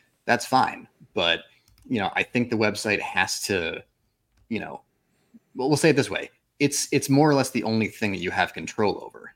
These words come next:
Any social media platform can change their ways and, and crush your reach and things like that. But your website,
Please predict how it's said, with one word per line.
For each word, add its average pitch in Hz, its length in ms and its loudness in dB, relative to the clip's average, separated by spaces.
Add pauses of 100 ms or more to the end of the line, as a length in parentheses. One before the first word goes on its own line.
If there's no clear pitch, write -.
(160)
Any 101 160 -4
social 95 340 -2
media 107 460 2
platform 104 720 -2
can 98 180 -6
change 104 340 -2
their 101 140 2
ways 98 460 2
and, 87 260 -6
and - 180 -10
crush - 300 -2
your 90 80 -6
reach 90 220 -6
and 87 100 -8
things 90 180 -6
like 82 200 -4
that. 87 280 0
But 92 80 -6
your 82 140 -6
website, 87 520 -2